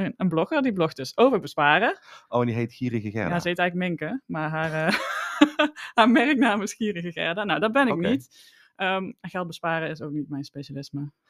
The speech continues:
Speaker 2: Ik vind wel Gierig Gerda, vind ik wel heel leuk klinken.
Speaker 1: Gierige Gerda, ja.
Speaker 2: Zijn wij dan kerstkarens?
Speaker 1: <laughs>
Speaker 2: Nee, dat ook niet.
Speaker 1: Jawel, wordt hem niet, nee.
Speaker 2: Klinkt ook heel vreemd.
Speaker 1: Maar goed, het is niet mijn specialisme, jou ook niet, denk ik.
Speaker 2: Verre van.
Speaker 1: Verre van. En kerst is ook mijn passie, dus,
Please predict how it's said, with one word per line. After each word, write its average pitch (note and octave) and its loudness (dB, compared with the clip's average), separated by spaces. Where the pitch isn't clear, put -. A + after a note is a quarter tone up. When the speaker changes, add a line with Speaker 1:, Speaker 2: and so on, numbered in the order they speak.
Speaker 2:
Ik A#2 -4
vind B2+ 0
wel G#2 4
Gierig A#2 -6
Gerda, G#2+ -2
vind - -6
ik F2 -10
wel F2 -6
heel F#2+ -6
leuk F2+ -8
klinken. G2 -12
Speaker 1:
Gierige F#3 -6
Gerda, G3+ -6
ja. D3 -8
Speaker 2:
Zijn G2+ -2
wij F#2 0
dan - -2
kerstkarens? D#2+ -8
Speaker 1:
<laughs> - 4
Speaker 2:
Nee, F2 4
dat - 4
ook A#3 0
niet. D#3+ -6
Speaker 1:
Jawel, G#3 4
wordt A3+ 6
hem F#3 -4
niet, F3 -6
nee. F3 -4
Speaker 2:
Klinkt C3 2
ook - 0
heel E2+ 0
vreemd. D2 -8
Speaker 1:
Maar G3+ 0
goed, F3 0
het A3+ -2
is C4+ 4
niet C#4 2
mijn G#3+ 0
specialisme, A#3 -4
jou D3+ 0
ook D#3 -4
niet, D3 -2
denk D3 -4
ik. C3+ -8
Speaker 2:
Verre D#2+ -4
van. D2 -8
Speaker 1:
Verre C#3+ -8
van. C#3 -8
En F3+ -2
kerst F#3+ -2
is F3+ -4
ook E3+ -2
mijn D#3 -6
passie, F#3+ -2
dus, D3 -8